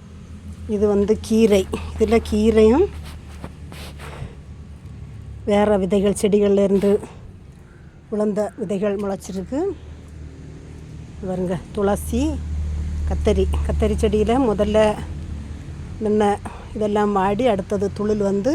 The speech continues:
மொட்டுக்கள் வந்தாச்சு. இது வெண்டை. பாருங்க, சிவப்பு கலர் வெண்டை. இதுவும் கத்தரி. பாருங்க, அங்க இந்த பக்கம் அவ்வளவும் பூச்செடி. பாத்தீங்களா? இந்த பக்கம் அவ்வளவும்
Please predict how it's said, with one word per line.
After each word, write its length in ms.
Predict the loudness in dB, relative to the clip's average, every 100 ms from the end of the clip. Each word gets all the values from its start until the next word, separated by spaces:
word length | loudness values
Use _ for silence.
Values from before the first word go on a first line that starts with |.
| 2
மொட்டுக்கள் 420 | 0 -2 -2 0 0
வந்தாச்சு. 420 | -2 -4 -6 -4
இது 440 | -2 -2 -2 -2 -2
வெண்டை. 460 | 0 0 2 2 2 -2 -12 -14 -14 -14 -16 -16 -16 -16 -16 -12 -8
பாருங்க, 320 | -4 -2 -4 0
சிவப்பு 300 | 0 0 -2
கலர் 280 | -2 0 0
வெண்டை. 220 | 0 -2 -6 -12 -14 -14 -14 -14 -14 -12 -14 -14 -8 0 2 4 2 2 -4 -12 -20 -20 -20 -20 -18 -10
இதுவும் 400 | -4 -2 -2 -4
கத்தரி. 520 | -6 -6 -6 -4 -6 -8 -16 -20 -18 -18 -18 -12
பாருங்க, 340 | -8 -6 -6
அங்க 240 | -4 -6 -6
இந்த 340 | -6 -4 -2
பக்கம் 300 | -4 -6 -6
அவ்வளவும் 440 | -4 -4 -2 -4 -6
பூச்செடி. 400 | -10 -8 -10 -10 -14 -16 -16 -16 -14 -14 -14 -14 -14 -14 -12
பாத்தீங்களா? 320 | -8 -6 -6 -8 -10
இந்த 160 | -8 -8
பக்கம் 240 | -8 -8
அவ்வளவும் 300 | -6 -6 -8